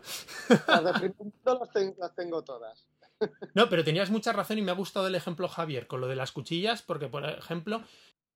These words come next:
Speaker 2: cómo funciona además el rebote de las cuchillas.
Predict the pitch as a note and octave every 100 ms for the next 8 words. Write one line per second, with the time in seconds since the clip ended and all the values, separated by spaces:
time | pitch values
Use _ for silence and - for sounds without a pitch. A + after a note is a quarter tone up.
0 | _ _ _ _ _ _ _ - E3+ E3
1 | F3 D#3+ F#3+ F#3+ G#3 F3+ C#3+ C3+ C#3 G#3
2 | E3 C#3 C3 - C#3+ F3+ F3+ A#2 G2 -